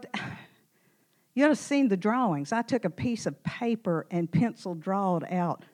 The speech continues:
sort of a, the design, you know, and I gave it to the contractor, and he looked at it and he said, "I think we need to get my architect in here."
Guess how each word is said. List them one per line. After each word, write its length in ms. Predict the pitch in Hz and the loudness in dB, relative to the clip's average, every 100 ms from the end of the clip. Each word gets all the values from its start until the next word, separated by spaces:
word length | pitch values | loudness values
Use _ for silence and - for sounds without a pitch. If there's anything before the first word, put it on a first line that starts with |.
| _ _ _ - | _ _ _ -18
sort 380 | - 170 214 202 | 0 10 12 12
of 120 | 180 | 10
a, 120 | 165 | 4
the 140 | 156 170 | 2 0
design, 840 | 160 147 - 190 190 139 95 131 - _ _ _ - | 0 -2 0 0 2 0 -4 -8 -10 _ _ _ -2
you 100 | 190 | 2
know, 140 | 180 | 4
and 100 | 170 | 4
I 40 | 170 | 2
gave 260 | 196 208 | 4 4
it 100 | 190 - | 2 2
to 140 | 208 | 2
the 80 | 175 | 2
contractor, 800 | - 220 208 170 190 156 - 151 | 2 4 4 4 4 2 0 0
and 100 | 151 | 2
he 100 | 180 | 2
looked 260 | 180 190 196 | 2 0 2
at 160 | 165 | 2
it 140 | 180 170 | 2 0
and 80 | |
he 100 | 170 | -6
said, 300 | 156 170 147 - _ _ _ _ _ _ _ _ | -4 -2 -4 -8 _ _ _ _ _ _ _ _
"I 80 | - | -6
think 240 | - 269 220 | -2 0 0
we 140 | 220 | 2
need 220 | 196 175 | 2 0
to 200 | 165 143 - _ _ _ _ - 185 | -2 -8 -12 _ _ _ _ -10 -4
get 160 | 202 | -2
my 80 | 170 | 0
architect 640 | 165 165 151 - 139 - | 0 -2 -4 -6 -6 0
in 120 | 180 139 | 4 6
here." 520 | 170 202 - - | 6 4 0 -2